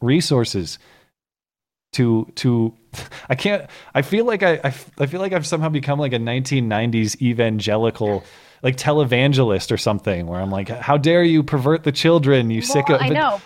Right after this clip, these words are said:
Speaker 2: but, like, where are we gonna draw the line here? This is not
Speaker 1: Yeah.
Speaker 2: normal behavior. Can you imagine dropping somebody from the seventeenth century in this timeline? They'd be like, "What the hell is happening? What, what, how did this?"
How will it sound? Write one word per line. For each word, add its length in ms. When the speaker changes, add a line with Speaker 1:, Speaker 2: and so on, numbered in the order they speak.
Speaker 2:
but, 80
like, 120
where 180
are 20
we 140
gonna 160
draw 180
the 80
line 300
here? 160
This 160
is 60
not 200
Speaker 1:
Yeah. 60
Speaker 2:
normal 260
behavior. 560
Can 120
you 120
imagine 680
dropping 460
somebody 360
from 200
the 40
seventeenth 540
century 420
in 60
this 160
timeline? 720
They'd 120
be 120
like, 220
"What 320
the 180
hell 1000
is 180
happening? 680
What, 240
what, 220
how 220
did 140
this?" 200